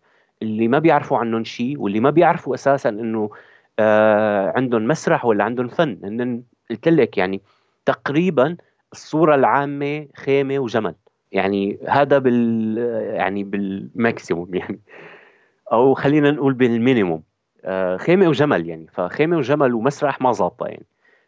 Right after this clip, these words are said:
فبداية بوصول العالم و-، وهن شعب صادق، فأنا بروح لمكان فبقول أنا في، آه، أنا، آه، مثلا ممثل،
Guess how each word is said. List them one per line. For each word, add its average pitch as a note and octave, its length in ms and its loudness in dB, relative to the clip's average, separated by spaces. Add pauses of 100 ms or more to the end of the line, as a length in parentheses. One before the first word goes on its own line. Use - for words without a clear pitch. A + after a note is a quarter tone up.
(140)
فبداية B2+ 880 2
بوصول D#3 640 -4
العالم D3 540 0
و-، A#2+ 320 -12
وهن B2+ 1120 -4 (160)
شعب B2 300 -4
صادق، B2+ 400 0 (480)
فأنا A#2 600 2
بروح C#3 380 -4
لمكان A2+ 440 0
فبقول C3 480 0
أنا C3 220 0
في، D3 440 -2 (140)
آه، A2 380 0 (100)
أنا، D3+ 520 2 (160)
آه، A2 560 0
مثلا A#2+ 380 2
ممثل، B2 580 2